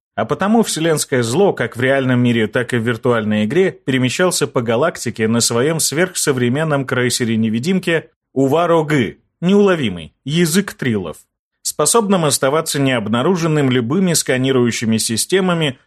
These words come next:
и даже хитрыми детекторами массы или источников энергии.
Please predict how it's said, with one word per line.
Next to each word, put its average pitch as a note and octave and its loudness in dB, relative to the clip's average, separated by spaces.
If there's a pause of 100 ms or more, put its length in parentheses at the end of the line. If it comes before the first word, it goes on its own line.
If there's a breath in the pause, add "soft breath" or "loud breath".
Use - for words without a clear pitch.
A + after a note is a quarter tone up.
(140 soft breath)
и B2 -2
даже D3+ 0
хитрыми E3+ 0
детекторами B2+ 0
массы C#3 0
или C3+ -2
источников B2+ -2
энергии. A#2 -4